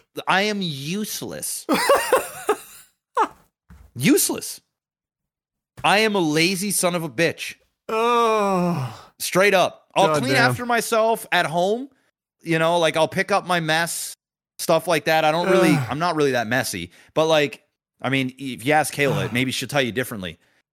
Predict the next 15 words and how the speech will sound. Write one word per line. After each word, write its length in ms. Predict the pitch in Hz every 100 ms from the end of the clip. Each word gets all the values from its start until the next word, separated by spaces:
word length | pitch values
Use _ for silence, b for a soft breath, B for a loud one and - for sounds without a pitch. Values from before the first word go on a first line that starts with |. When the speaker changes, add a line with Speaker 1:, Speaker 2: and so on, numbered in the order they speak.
| _ -
Speaker 1:
But 240 | 147 143 - _ _ _ _ _ _ -
Speaker 2:
Oh, 520 | 135 139 196 185 165
fuck 360 | 131 156 151 -
me. 140 | 139
Speaker 1:
uh, 200 | 151 180
when 160 | 170 180
it 120 | 175
comes 320 | - 208 220
to 100 | 214
household 500 | 160 185 196 202 185
stuff, 360 | - 185 220 -
I'll 160 | 139 151
mow 200 | 135 127
the 60 | 165
lawn. 400 | 175 143 156